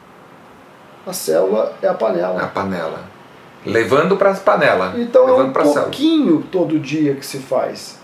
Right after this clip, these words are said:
Speaker 1: Você não pega aquilo tudo que tá guardado e leva pra panela.
Speaker 2: Então eu posso ser o, o quem leva. Eu,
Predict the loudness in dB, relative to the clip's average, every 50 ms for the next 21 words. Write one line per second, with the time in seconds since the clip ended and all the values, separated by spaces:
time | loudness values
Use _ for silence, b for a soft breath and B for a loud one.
0 | -20 -20 -14 -10 -6 -2 0 0 0 2 2 2 2 2 0 0 -2 -2 -2 -4
1 | -2 0 0 0 0 0 2 2 2 4 4 2 2 2 2 4 4 4 2 2
2 | 4 4 4 4 4 2 0 -2 -4 -2 0 -2 0 0 -2 -2 -2 -4 -4 -2
3 | 0 0 2 4 4 2 2 2 2 2 2 2 0 -4 -10 -6 -2 0 2 2
4 | 2 2 -2 -4 -4 -8 -8 -4 -2 -2 0 2 2 2 2 2 -2 -4 -4 -6
5 | -4 0 2 2 2 2 0